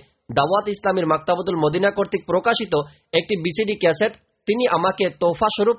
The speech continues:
প্রদান করেন। ঘরে এসে আমি বিসিডিটি চালু করে দেই। আলহামদুলিল্লাহ, যতক্ষণ বিসিডিটি চলছিল ততক্ষণ আমার অন্তর থেকে গোমরাহির কালো দাগ দ্রবীত হচ্ছিল।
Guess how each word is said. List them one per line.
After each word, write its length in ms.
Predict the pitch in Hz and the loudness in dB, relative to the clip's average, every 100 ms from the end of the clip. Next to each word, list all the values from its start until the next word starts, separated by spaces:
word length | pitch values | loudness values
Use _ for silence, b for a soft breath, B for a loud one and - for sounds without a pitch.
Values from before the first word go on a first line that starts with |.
| - | -2
প্রদান 360 | 143 147 147 143 | 0 2 0 0
করেন। 200 | 110 101 _ _ - | -4 -6 _ _ -2
ঘরে 240 | 139 202 233 | 2 4 4
এসে 320 | 233 - 175 - | 2 2 0 0
আমি 200 | 160 196 | 0 0
বিসিডিটি 580 | 180 180 226 214 202 - | -2 -4 -6 -2 -2 0
চালু 240 | 170 160 202 | 0 2 2
করে 260 | 202 160 | 2 2
দেই। 160 | 120 104 - _ - | 0 -6 -10 _ -8
আলহামদুলিল্লাহ, 800 | 151 - 240 220 180 160 190 | -4 -2 0 2 2 2 0
যতক্ষণ 500 | 156 170 214 208 247 | 0 0 0 0 0
বিসিডিটি 460 | 214 175 220 226 220 | 0 -4 -4 -4 -4
চলছিল 460 | 208 208 214 202 151 151 _ _ | 0 0 2 2 0 -2 _ _
ততক্ষণ 400 | 180 214 - 240 165 | 0 0 0 0 2
আমার 280 | 170 196 202 185 | 2 2 0 0
অন্তর 320 | 196 214 247 | 0 2 0
থেকে 380 | 240 196 151 151 - _ 127 | 0 0 0 -2 -8 _ 0
গোমরাহির 540 | 156 180 214 226 226 | 0 2 2 2 0
কালো 320 | 214 165 196 | 0 0 0
দাগ 320 | 170 165 190 190 - _ - | 0 2 0 -2 -10 _ -4
দ্রবীত 380 | 175 196 220 226 | 0 0 2 2
হচ্ছিল। 440 | 180 - 143 104 | 2 -2 -4 -6